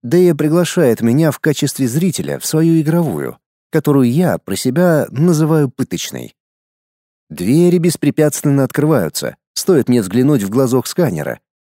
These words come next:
и я, без колебаний, шагаю в пропахшую потом,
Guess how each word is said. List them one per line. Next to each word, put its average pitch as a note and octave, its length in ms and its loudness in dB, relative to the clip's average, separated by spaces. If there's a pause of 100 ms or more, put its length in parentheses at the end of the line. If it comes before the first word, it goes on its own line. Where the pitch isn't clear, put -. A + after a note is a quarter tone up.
и A2 80 0
я, A2+ 440 2
без F#2 320 -2
колебаний, C#3 720 0
шагаю D#3+ 460 0
в - 80 -6
пропахшую C#3 600 0
потом, F#2 460 -2